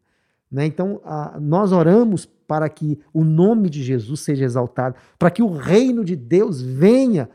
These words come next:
sobre nós, né? Por isso, na oração do Pai Nosso, né?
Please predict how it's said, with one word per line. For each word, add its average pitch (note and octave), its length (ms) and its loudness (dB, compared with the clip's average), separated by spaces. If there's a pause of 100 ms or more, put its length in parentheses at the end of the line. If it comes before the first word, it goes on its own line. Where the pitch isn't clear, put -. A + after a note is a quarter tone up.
(160)
sobre F3+ 460 0
nós, A2+ 400 -12 (420)
né? B2+ 120 -8
Por C#3 180 -6
isso, D#3+ 180 -4
na D#3+ 100 0
oração D3+ 380 -4
do C#3+ 100 -4
Pai C3 200 -8
Nosso, B2+ 360 -6
né? C#3 180 -6